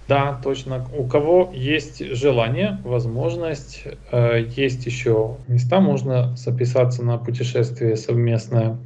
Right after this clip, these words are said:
от Турции и Лаи. Совместное путешествие в Мексику, оно начинается восемнадцатого марта. Так что, кому интересно, присоединяйтесь. Также уже на сайте Атурс вы можете найти информацию о путешествии в,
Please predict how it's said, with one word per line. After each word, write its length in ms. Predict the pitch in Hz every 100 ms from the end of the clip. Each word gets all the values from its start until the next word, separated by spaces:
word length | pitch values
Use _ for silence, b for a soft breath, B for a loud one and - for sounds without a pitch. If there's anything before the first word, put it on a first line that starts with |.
| B B B B B
от 220 | 127 123
Турции 540 | 123 120 - 123 113 110
и 40 |
Лаи. 280 | 110 135 196
Совместное 500 | 190 123 123 123 120
путешествие 600 | 117 - 160 156 - 123
в 40 |
Мексику, 880 | 127 190 - - 143 131 131 131 131 - -
оно 320 | 123 117 120
начинается 580 | 120 113 - 139 143 -
восемнадцатого 1080 | 120 104 123 123 127 - - 120 117 117 -
марта. 440 | 120 110 - - - - b b b b b _
Так 160 | 123 123
что, 200 | - 123
кому 260 | - 117
интересно, 480 | 117 - - 196 196
присоединяйтесь. 880 | - 123 123 120 139 180 196 190 131
Также 560 | 147 151 135 131 131 -
уже 640 | 123 123 127 131 127 -
на 160 | 120 113
сайте 320 | - 120 - 117
Атурс 360 | 117 196 202 -
вы 120 | 123
можете 360 | 120 123 -
найти 300 | 120 117 -
информацию 720 | 120 - 120 123 110 - 110 120
о 240 | 120 113
путешествии 880 | - - - - 123 - - 113 107
в, 540 | 110 110 113 110 110